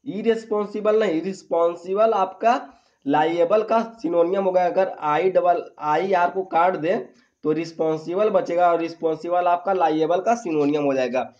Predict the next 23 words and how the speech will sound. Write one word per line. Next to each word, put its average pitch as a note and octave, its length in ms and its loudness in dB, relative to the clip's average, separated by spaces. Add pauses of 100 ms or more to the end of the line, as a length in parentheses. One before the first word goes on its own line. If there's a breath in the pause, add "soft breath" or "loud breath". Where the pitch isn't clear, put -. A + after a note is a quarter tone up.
(280 soft breath)
बात E3 280 0
कर A3 100 -2
ले A3+ 80 -2
friends A3+ 340 -2
ये F3 140 -2
तीन A3+ 200 -4
options G#3 320 -2
का F3+ 120 -2
हिंदी D#3+ 220 -2
का, F3+ 120 -2
तो F3 120 -2
bound E3+ 400 0
का G#3+ 100 -4
हिंदी G#3+ 260 -4
क्या G#3 160 0
होता D#3 260 0
है? G3 140 -2 (300 loud breath)
बाउंड E3 320 0
का F#3+ 100 -2
हिंदी F#3+ 100 0
होता F#3+ 140 -6
है G3 60 -6
सीमा। D#3 340 -2